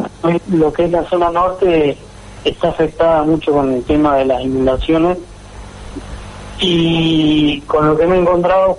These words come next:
fue un, un caso de Alta Italia que se ha reiterado. Eh, de hecho, he hablado con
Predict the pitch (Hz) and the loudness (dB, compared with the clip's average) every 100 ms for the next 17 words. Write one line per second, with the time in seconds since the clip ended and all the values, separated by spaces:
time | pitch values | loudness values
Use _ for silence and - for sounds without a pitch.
0 | - 180 180 180 180 175 175 175 - 185 | 0 2 4 2 2 2 2 0 -2 0
1 | 185 170 196 190 - 175 165 175 170 160 | 0 2 0 0 -2 0 2 2 0 -2
2 | 156 180 180 156 147 156 156 156 147 151 | 0 0 0 0 -2 -2 0 0 0 2
3 | 165 170 180 202 - - - - - - | 2 2 0 -2 -8 -20 -16 -16 -16 -4
4 | 139 135 131 127 131 131 143 151 147 143 | 0 2 2 2 0 2 0 2 2 2
5 | 139 151 147 139 131 123 120 | 4 4 2 2 0 -2 -6